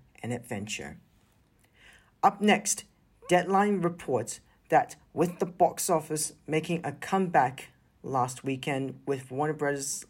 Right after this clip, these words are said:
Legendary's Godzilla versus Kong, Disney might want to rethink their distribution strategy when it comes to Marvel's Black Widow on July ninth.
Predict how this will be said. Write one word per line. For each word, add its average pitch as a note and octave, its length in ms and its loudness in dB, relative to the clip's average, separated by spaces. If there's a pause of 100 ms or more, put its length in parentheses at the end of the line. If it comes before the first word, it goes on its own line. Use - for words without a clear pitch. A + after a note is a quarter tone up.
Legendary's C3+ 800 -4 (640)
Godzilla C#3+ 440 2
versus B2 300 -8
Kong, D3+ 460 2 (300)
Disney F#3+ 380 6
might C3+ 760 0
want E3 480 -4
to D3+ 160 -4
rethink F3 560 -2
their D3+ 140 2
distribution D3 720 -4
strategy E3+ 680 0 (220)
when C#3+ 100 -6
it C3 140 -10
comes E3 280 -2
to F3+ 80 -2
Marvel's C#3 500 0
Black A2 380 -6
Widow D3 440 4 (260)
on F#3 160 0
July A2+ 500 0
ninth. B2 520 -6